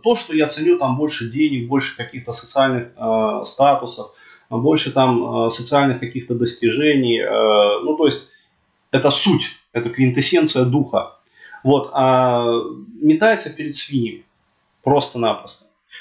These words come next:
То есть, еще раз говорю, для мужчины, ну, по крайней мере, вот для меня, я не знаю, там, как других, для других мужчин, а, предложение дружбы, то есть такой вот, э, там, дот, давай там останемся друзьями.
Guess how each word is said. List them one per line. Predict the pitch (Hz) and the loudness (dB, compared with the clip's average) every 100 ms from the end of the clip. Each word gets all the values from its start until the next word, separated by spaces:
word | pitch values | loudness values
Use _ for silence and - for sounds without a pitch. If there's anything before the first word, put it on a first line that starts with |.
| - | 0
То | 147 | 2
есть, | 147 | 2
еще | 175 208 | 0 0
раз | 180 135 | 2 2
говорю, | 131 127 120 | 2 2 2
для | 135 165 | 2 2
мужчины, | 175 - 302 262 143 104 | 2 0 0 0 0 0
ну, | 123 131 | -4 -2
по | 139 | -2
крайней | 147 139 131 | 0 0 0
мере, | 135 139 123 117 | 2 2 4 2
вот | 117 | 4
для | 120 | 2
меня, | 131 143 135 98 | 2 0 0 0
я | 101 113 | 0 0
не | |
знаю, | 113 151 196 156 | 0 2 0 0
там, | 113 - | -4 -8
как | 104 101 | -12 -8
других, | 113 147 240 233 - 123 117 | -4 -4 -4 -8 -10 -10 0
для | 120 | 0
других | 127 139 220 - | 0 -6 -8 -6
мужчин, | 339 - - 139 - - - - | -4 -2 -2 -4 -6 -20 -20 -2
а, | 135 127 | 2 4
предложение | 123 139 135 139 143 139 123 | 2 0 2 2 2 2 2
дружбы, | 127 180 139 120 110 104 - | 2 4 2 4 0 0 0
то | |
есть | 120 - | 0 2
такой | 131 147 127 | -2 2 2
вот, | 110 - | 2 -4
э, | - 107 104 101 - | -10 -6 -2 -2 -4
там, | 92 92 - | -6 -6 -6
дот, | 123 135 113 - _ - | 0 2 0 -4 _ 0
давай | 113 160 151 | 4 4 0
там | 127 | -4
останемся | 117 - 127 120 113 110 | -4 -4 -6 -6 -8 -10
друзьями. | 117 107 113 95 - | -8 -6 -4 -6 -8